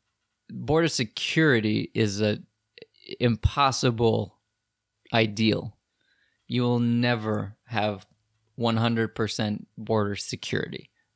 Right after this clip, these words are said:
Let's just, we have to be honest about that. Y-, it's just impossible. It's unsustainable financially. Um, I mean, you could if you put a, a person every ten feet,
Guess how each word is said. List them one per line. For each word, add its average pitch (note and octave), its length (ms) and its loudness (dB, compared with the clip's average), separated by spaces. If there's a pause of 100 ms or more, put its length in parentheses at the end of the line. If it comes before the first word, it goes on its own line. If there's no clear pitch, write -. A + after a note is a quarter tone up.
Let's A2+ 240 -2
just, - 380 -4 (140)
we A#2 120 -2
have A#2+ 280 -2
to B2+ 60 -8
be A2 140 0
honest G#2+ 340 -2
about A#2 280 -4
that. - 160 -4
Y-, - 160 -10 (120)
it's A2 160 -6
just - 320 -2
impossible. A2 920 -4 (720)
It's - 180 -4
unsustainable A#2 800 0
financially. A#2+ 840 0 (260)
Um, G#2 400 -2
I A2+ 60 0
mean, A#2+ 220 0
you B2 120 2
could D3 280 0
if C#3 160 0
you A#2 80 -2
put B2+ 200 0
a, A2+ 120 0 (100)
a G2+ 80 0
person D3+ 640 0 (580)
every A#2+ 640 0 (360)
ten C3+ 240 2
feet, - 520 -2